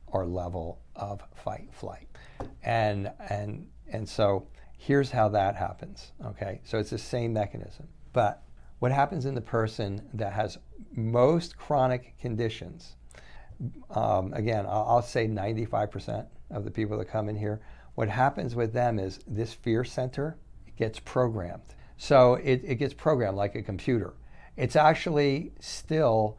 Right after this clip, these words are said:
a, uh, survival mechanism. But I just got done saying that it's not a survival mechanism if,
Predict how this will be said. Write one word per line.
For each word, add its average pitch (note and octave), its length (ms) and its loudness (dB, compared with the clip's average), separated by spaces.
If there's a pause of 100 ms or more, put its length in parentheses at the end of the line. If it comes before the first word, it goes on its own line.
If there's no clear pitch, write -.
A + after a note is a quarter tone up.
(380)
a, A2+ 500 2
uh, G#2 260 2
survival A#2+ 640 6
mechanism. F2+ 600 -6 (500)
But B2 260 6
I A#2 120 2
just B2+ 180 -2
got A2+ 160 2
done G#2+ 160 0
saying A2 540 2
that G#2+ 160 4
it's G#2 160 -4
not A#2 200 4
a G#2 40 2
survival G2+ 520 0
mechanism F#2+ 800 -4
if, F#2+ 140 -2